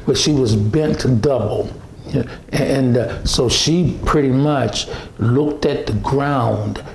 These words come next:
if she could not raise up her head to see where she was going. And so, and this, and this situation was so severe that, that, uh,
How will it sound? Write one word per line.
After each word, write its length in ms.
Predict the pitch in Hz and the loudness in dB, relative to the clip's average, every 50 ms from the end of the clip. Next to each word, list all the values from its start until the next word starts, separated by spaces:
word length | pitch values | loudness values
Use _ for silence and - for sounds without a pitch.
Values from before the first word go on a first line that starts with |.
| - - - - | -16 -12 -4 -2
if 140 | 151 127 120 | 0 0 0
she 280 | - - 147 143 147 | 0 0 0 0 0
could 160 | - - 139 | 0 0 2
not 260 | 123 131 135 131 123 113 | 2 2 2 0 0 0
raise 360 | 113 120 127 131 135 123 - 135 | 0 2 2 2 2 2 2 2
up 200 | 123 113 - - | 0 0 0 0
her 180 | - 107 107 | 0 0 0
head 580 | - - - 147 139 123 113 117 113 - - - - - - - - - - | 0 0 0 0 2 2 2 2 2 0 -2 -8 -10 -10 -10 -10 -8 -8 -6
to 160 | - - 113 | -6 -4 -4
see 480 | - - - - - - 170 165 139 110 | -2 -2 -2 -2 0 0 2 2 2 2
where 200 | 107 110 113 113 | 4 4 4 2
she 200 | 110 - - 107 | 2 2 0 2
was 180 | 113 120 117 | 2 2 0
going. 420 | 117 - 151 147 139 107 - - 104 - - - - - - - - - - - - - - - - - | 0 -2 -2 0 0 0 -2 -2 -4 -4 -6 -6 -6 -8 -8 -10 -10 -10 -12 -10 -10 -10 -10 -8 -6 -2
And 160 | - 131 123 | 0 0 2
so, 360 | 117 - 151 123 117 110 104 - - 120 - - | 2 2 2 2 2 0 0 -2 -2 -4 -2 0
and 220 | 139 139 135 120 | 0 2 2 4
this, 420 | 131 151 165 160 - - - - - | 4 2 2 0 -2 -4 -4 -2 -2
and 320 | 135 - 131 127 127 127 | -2 0 2 2 2 2
this 220 | 139 156 151 - | 2 2 0 0
situation 880 | - - 156 156 - - 147 135 143 139 147 147 - 147 147 143 135 - - - - - | 0 0 0 0 0 0 2 2 2 2 2 2 2 2 2 0 0 -2 -8 -12 -6 -2
was 360 | - 110 107 - - - - - | 0 0 0 0 -4 -6 -4 -4
so 420 | - - - - 143 131 147 151 156 | -4 -2 0 0 0 2 2 2 0
severe 1080 | 147 - - - - 135 113 98 87 - - 120 123 143 156 113 87 90 90 92 104 107 - - - - - - - - - - - - - - - - - - - - - - - - - - - - - - - - - - - - - - - - - - - - - - | 0 0 -2 0 0 0 0 -2 -2 -2 0 0 2 2 2 2 0 0 0 -2 -2 -6 -6 -6 -6 -6 -4 -6 -6 -6 -6 -6 -6 -8 -10 -10 -10 -10 -10 -12 -10 -10 -10 -10 -10 -10 -14 -14 -14 -16 -16 -16 -16 -12 -10 -8 -8 -8 -10 -12 -16 -14 -12 -10 -10 -10 -6 -2
that, 280 | - 143 127 120 113 - | 0 2 2 2 2 2
that, 360 | 123 123 117 110 - - - | 2 2 2 2 0 0 0
uh, 360 | 131 113 110 107 - - - | 2 2 2 0 -2 -4 -8